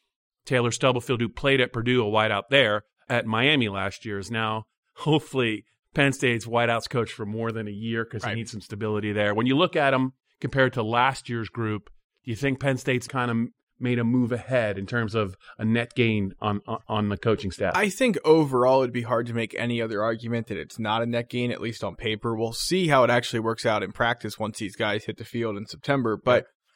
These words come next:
Speaker 2: you know, Kirk Ciarrocca comes in with more of the Joe Moorhead kind of mindset of, "I know how to run my system. I'm willing to blend in some of what you do well, but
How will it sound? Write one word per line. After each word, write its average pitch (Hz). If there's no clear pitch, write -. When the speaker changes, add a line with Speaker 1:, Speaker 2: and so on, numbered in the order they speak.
Speaker 2:
you 147
know, 151
Kirk 190
Ciarrocca 151
comes 139
in 139
with 123
more 127
of 123
the 120
Joe 120
Moorhead 120
kind 117
of 110
mindset 113
of, 98
"I 117
know 120
how 117
to 107
run 113
my 104
system. 120
I'm 113
willing 120
to 117
blend 113
in 113
some 123
of 110
what 113
you 120
do 113
well, 120
but 113